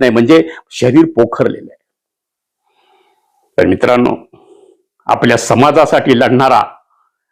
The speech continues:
माझ्या समाजातल्या लेकरांना ताठवाने जगता यावं म्हणून झगडणारा असा ह्या मनोजदादा, प्रत्येक समाजात एक मनोजदादा जरांगे जन-, जन्माला पाहिजे,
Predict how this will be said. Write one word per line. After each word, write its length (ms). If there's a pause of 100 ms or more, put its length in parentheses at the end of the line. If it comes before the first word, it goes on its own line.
(760)
माझ्या 240
समाजातल्या 580
लेकरांना 460
ताठवाने 640
जगता 400
यावं 460 (1300)
म्हणून 360
झगडणारा 840 (800)
असा 220
ह्या 120
मनोजदादा, 800 (380)
प्रत्येक 380
समाजात 600
एक 100
मनोजदादा 500
जरांगे 420 (180)
जन-, 220
जन्माला 360
पाहिजे, 460